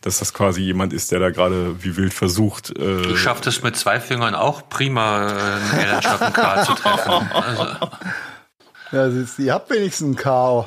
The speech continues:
Speaker 3: und ein H auf eurer Tastatur. <laughs> Im Gegensatz zu meinem MacBook, das mag das ja gar nicht mehr. Äh, aber
Speaker 2: Ah.
Speaker 3: auch das ist ein ganz anderes Thema. Ja?
Speaker 2: Abschreiben, Neues kaufen.
Speaker 3: Ah, ja, den Text abschreiben oder das Book abschreiben? Das ist
Speaker 2: Das Book abschreiben.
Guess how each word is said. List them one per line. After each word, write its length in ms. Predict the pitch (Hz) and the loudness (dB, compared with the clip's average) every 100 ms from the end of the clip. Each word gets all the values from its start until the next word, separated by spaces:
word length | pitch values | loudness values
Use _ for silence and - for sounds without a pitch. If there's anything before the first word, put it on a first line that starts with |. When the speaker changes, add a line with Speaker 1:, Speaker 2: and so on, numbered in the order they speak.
| - | -4
Speaker 3:
und 180 | 147 | -2
ein 60 | 123 | 0
H 240 | 123 120 | 2 2
auf 100 | 120 | 0
eurer 180 | - 123 | -2 -4
Tastatur. 640 | 117 127 - - - 208 190 | -2 -4 -4 -6 -2 0 2
<laughs> 2000 | - 175 - 196 - 190 359 180 359 - 330 - 330 214 - 185 - - - - | 2 2 2 0 2 0 2 0 0 -2 -2 -2 -4 -6 -10 -14 -14 -20 -16 -2
Im 280 | 254 269 320 - | 2 2 0 -2
Gegensatz 400 | 165 156 156 - | -4 0 0 -2
zu 80 | 151 | 0
meinem 200 | 147 139 | 2 2
MacBook, 360 | 139 - 135 120 | 0 -4 -6 -6
das 180 | - - | -8 -6
mag 180 | 143 131 | -6 -6
das 140 | 147 | -4
ja 80 | 139 | -2
gar 160 | 131 226 | 0 -2
nicht 160 | 220 | -4
mehr. 160 | 160 135 - | -8 -12 -8
Äh, 40 | 180 180 202 214 240 220 190 147 143 139 135 135 | -4 -2 -2 -2 -2 -2 0 0 0 -2 -4 -6
aber 320 | - 185 214 - | -2 0 2 2
Speaker 2:
Ah. 60 | 269 | 0
Speaker 3:
auch 80 | - | 0
das 180 | 262 208 | 0 0
ist 60 | |
ein 60 | 196 | 0
ganz 240 | 185 185 | 0 0
anderes 400 | 151 175 175 170 | 0 0 0 0
Thema. 480 | - 165 151 135 117 - | 0 0 2 0 -2 -4
Ja? 120 | - | -2
Speaker 2:
Abschreiben, 560 | 123 110 139 135 123 127 | -2 -2 0 0 0 0
Neues 420 | 123 123 143 156 | 2 2 2 0
kaufen. 720 | - 196 135 - 110 95 87 87 - - - - - - | 0 2 0 -2 -4 -4 -10 -16 -20 -20 -20 -20 -10 0
Speaker 3:
Ah, 1040 | 196 160 147 131 127 120 123 127 127 131 131 139 160 151 | 2 2 2 2 2 2 2 2 0 -4 -10 -14 -12 -10
ja, 100 | 131 | -4
den 160 | 139 | -2
Text 240 | - - - | 0 0 2
abschreiben 400 | 233 - 226 226 | 0 0 0 2
oder 80 | 220 | 2
das 100 | 196 | 0
Book 160 | - | -2
abschreiben? 560 | 127 123 - 113 117 135 | -2 -2 -2 -2 -2 -8
Das 100 | 123 | -10
ist 100 | - | -6
Speaker 2:
Das 100 | - | -6
Book 180 | - - | -4 -2
abschreiben. 560 | - - 87 82 - | -2 0 0 0 -2